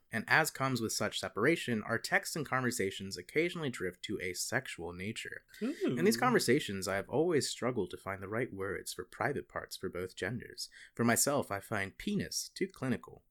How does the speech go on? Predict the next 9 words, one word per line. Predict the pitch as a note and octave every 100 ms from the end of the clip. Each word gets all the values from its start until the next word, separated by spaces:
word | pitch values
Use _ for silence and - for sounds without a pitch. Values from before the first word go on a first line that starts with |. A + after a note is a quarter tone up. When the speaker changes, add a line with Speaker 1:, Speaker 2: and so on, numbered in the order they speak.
| -
Speaker 1:
cock | A3+ A3+ - - _ _ -
too | C3+
porny, | - D3 B2 D2+ - _ _ _ -
dick | F3+ - - - _
too | A#2+
juvenile, | A2 G#2 A#2 - - - - - -
and | G#2+
my | A2 G2+
manhood | A2 D3+ A#2+ E2+ D2